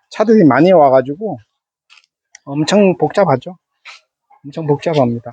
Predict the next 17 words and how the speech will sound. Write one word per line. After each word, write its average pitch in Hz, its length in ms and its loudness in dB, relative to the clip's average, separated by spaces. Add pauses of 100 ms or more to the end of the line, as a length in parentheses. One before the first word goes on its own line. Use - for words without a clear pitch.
그나마 175 420 2
거기 135 360 -4 (380)
지금 165 200 -12
족자 190 260 -2
솔로 208 440 2
똘이 190 680 2
하고 226 300 0
있는데, 165 500 0 (520)
이, 143 920 2 (600)
그 156 80 -12
말한 165 380 2
기간 214 340 -2
동안, 170 320 0 (340)
아, 127 220 -10
조금 180 460 -8
그 139 200 -8
열-, 175 280 2